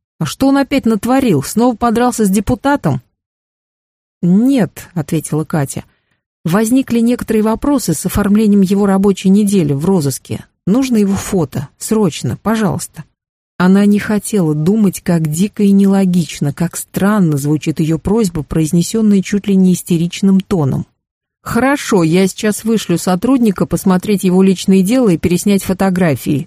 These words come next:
сказал начальник У В Д Бронниц. «Диктуйте адрес вашей электронной почты». Катя продиктовала под удивлённым взглядом секретарши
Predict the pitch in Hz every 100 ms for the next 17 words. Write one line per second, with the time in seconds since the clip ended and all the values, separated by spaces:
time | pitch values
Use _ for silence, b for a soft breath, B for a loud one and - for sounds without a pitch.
0 | - - 190 170 165 156 160 175 175 170
1 | 156 156 151 165 170 147 131 127 - b
2 | b b b b 185 247 302 233 - 170
3 | 165 160 156 170 160 170 170 - - 170
4 | 175 175 170 135 - 80 - _ _ -
5 | 175 190 - 220 208 185 185 - 156 143
6 | 151 180 190 170 151 151 143 151 180 190
7 | 165 147 147 147 147 139 - 165 - 135
8 | - -